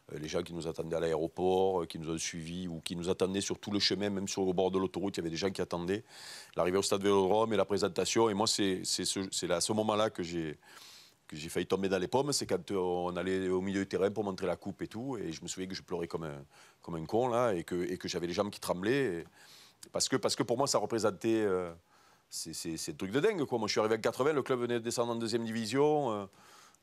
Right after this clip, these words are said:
euh, et le club avait failli disparaître un an après parce qu'il y avait eu un dépôt de bilan. Euh,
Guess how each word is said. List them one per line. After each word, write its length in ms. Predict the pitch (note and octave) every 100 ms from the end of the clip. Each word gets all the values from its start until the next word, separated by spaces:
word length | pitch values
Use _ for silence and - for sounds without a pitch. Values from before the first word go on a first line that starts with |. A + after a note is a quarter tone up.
| -
euh, 840 | F2+ F2+ F2+ F#2 F#2 F#2 F#2 F#2+
et 280 | G2 G2 G2
le 100 | G2
club 180 | A2+ A2
avait 140 | G#2+
failli 180 | A2 G#2+
disparaître 640 | F2+ - - G#2+ A2+ -
un 80 | G#2+
an 120 | G#2+
après 260 | G#2+ - A2+
parce 120 | G2+
qu'il 100 | F#2+
y 40 |
avait 80 | F2+
eu 40 | F#2+
un 60 |
dépôt 220 | F#2+ F2+
de 80 | G2
bilan. 540 | F2 G2 B2 C3 C3
Euh, 60 | G#2